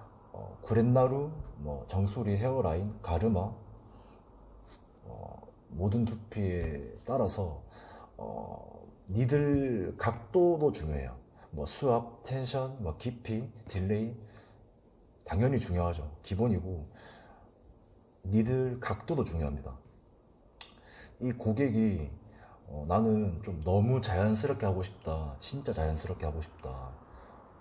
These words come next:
또 어떤 고객은 "나는 좀 티가 나고 싶다.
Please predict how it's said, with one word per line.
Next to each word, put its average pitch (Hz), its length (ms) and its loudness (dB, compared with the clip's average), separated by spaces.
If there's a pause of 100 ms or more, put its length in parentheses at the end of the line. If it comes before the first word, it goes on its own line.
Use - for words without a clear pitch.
(140)
또 113 140 4
어떤 127 320 0
고객은 98 500 2 (360)
"나는 113 300 2
좀 127 320 -4
티가 160 280 2
나고 87 220 2
싶다. 69 480 -6